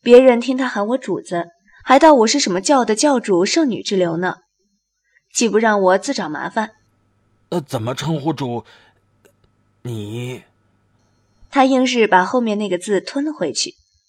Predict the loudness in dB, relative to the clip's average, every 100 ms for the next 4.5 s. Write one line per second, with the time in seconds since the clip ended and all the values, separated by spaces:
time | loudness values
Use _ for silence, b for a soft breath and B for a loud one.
0 | _ -6 -6 -4 -8 -10 _ b b _
1 | -4 -2 0 -2 -2 -6 -4 -8 -8 _
2 | _ _ _ _ 4 6 6 6 2 -2
3 | -2 -2 -2 0 -2 -4 -8 -10 -6 -4
4 | -4 -4 -4 -6